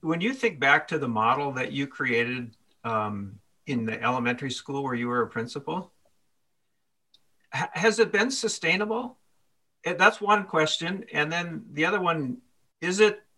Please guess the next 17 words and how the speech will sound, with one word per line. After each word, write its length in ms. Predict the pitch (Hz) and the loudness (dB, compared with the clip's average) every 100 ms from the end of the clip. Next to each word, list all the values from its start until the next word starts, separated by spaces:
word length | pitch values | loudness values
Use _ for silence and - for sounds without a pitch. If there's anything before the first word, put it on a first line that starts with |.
| _ _ - | _ _ -4
and, 120 | 165 160 | -4 0
and 100 | 185 | 4
I 80 | |
don't 180 | 208 175 | 4 4
mean 180 | 170 151 | 2 2
exactly, 760 | 139 113 117 135 214 196 147 - | 2 0 0 2 0 -2 -4 -4
I 80 | 139 | -2
mean, 640 | 143 143 123 113 110 120 - - _ | 0 0 0 0 -2 -4 -10 -20 _
I 80 | - | -4
don't 160 | 170 127 | -4 -2
mean 200 | 139 120 | -2 -4
copycat 680 | - 180 196 160 - 139 120 | 0 0 0 -4 0 0 0
exportable, 640 | 113 - - 247 135 175 | -4 -4 -2 0 0 -2
but 140 | 175 | 0
is 160 | 185 202 | 0 2
it 80 | 202 | 2
exportable? 640 | 190 - - 254 220 - | 0 -6 0 2 2 -4